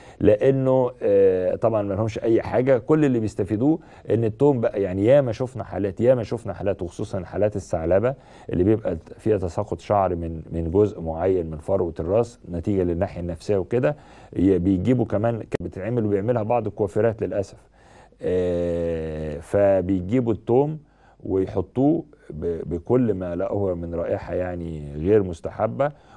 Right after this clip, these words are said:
ويشرطوا الجلد كمان ويد-، ويدعكوا الثوم فيه،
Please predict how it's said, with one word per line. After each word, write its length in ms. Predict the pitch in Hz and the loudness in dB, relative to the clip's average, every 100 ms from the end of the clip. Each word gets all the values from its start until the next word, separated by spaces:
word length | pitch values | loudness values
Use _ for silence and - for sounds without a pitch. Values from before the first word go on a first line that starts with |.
| - | 0
ويشرطوا 720 | 98 101 95 98 120 135 113 | 2 2 2 2 2 0 -2
الجلد 380 | 95 117 135 117 | 0 0 0 -2
كمان 540 | 107 107 123 151 151 - | -4 -4 -2 -2 -4 -4
ويد-، 380 | 101 101 92 - | 0 0 -2 -6
ويدعكوا 600 | 101 98 90 92 127 113 | -2 -2 -2 -2 -2 -2
الثوم 280 | - 123 117 | -2 -2 -2
فيه، 300 | 120 147 | -2 -2